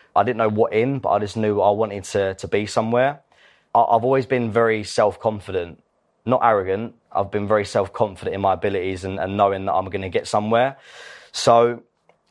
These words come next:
I think with me, I, I've always looked at people and thought, "Well, if you can do it, I can do it." You know,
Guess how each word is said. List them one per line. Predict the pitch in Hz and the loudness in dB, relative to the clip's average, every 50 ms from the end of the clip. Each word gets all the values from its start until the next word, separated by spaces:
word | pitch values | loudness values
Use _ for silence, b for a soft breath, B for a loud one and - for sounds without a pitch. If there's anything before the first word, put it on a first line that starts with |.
| _ - - | _ -10 -8
I | - | -4
think | - - 170 180 147 - | 0 0 0 0 0 -10
with | - 98 139 139 139 120 | -10 -6 -2 0 0 0
me, | 127 131 139 139 123 110 101 95 92 95 - | 0 0 2 2 2 2 0 -4 -4 -4 -2
I, | - 110 110 110 110 - 107 | 2 2 4 4 4 2 2
I've | 110 120 | 0 2
always | 127 131 127 117 | 0 0 0 0
looked | 120 135 147 - - | -2 -4 -6 -6 -8
at | - - | -10 -6
people | - 123 120 113 - - 98 | -2 -2 -2 -2 -2 -4 -4
and | 101 98 | -4 -4
thought, | - - 104 104 101 101 - - _ _ _ | -4 0 0 0 0 0 -4 -10 _ _ _
"Well, | - 101 101 101 101 98 98 95 92 _ _ _ _ _ _ _ _ - | -2 0 2 2 0 0 -4 -8 -14 _ _ _ _ _ _ _ _ -12
if | - - - - | -12 -10 -4 -2
you | 120 120 | -2 -2
can | 107 - 104 90 | -2 -4 -6 -4
do | 80 87 87 | -2 0 2
it, | 90 95 98 - - - | 2 2 0 0 0 0
I | 110 107 | 0 0
can | - - 98 90 | 0 -4 -10 -8
do | 82 87 | -6 -4
it." | 87 85 82 - _ _ _ _ _ | -4 -4 -6 -8 _ _ _ _ _
You | - 95 | -6 -2
know, | 95 92 92 92 | -2 -2 -2 -2